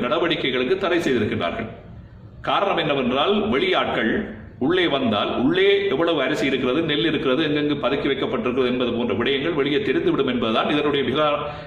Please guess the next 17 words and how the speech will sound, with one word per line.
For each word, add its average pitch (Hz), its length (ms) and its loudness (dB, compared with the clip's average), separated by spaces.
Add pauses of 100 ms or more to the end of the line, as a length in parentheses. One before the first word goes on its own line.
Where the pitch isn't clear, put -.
இதனுடைய 139 340 0
பிரதானமான 151 480 0
நோக்கமாக 139 520 0
இருக்கிறது. 95 340 -2 (400)
இதை 160 200 2
வைத்துக்கொண்டு 208 440 2
பார்க்கும்போது 180 540 2
தெரிகிறது 156 500 2
எங்களுக்கு 151 380 0
இது, 151 320 2
இந்த 113 300 2
அரிசி 214 240 0
தட்டுப்பாடு 151 520 0
என்பது 131 320 0
ஒரு 143 140 2
செயற்கையாக 180 680 0
உருவாக்கப்பட்ட 147 640 0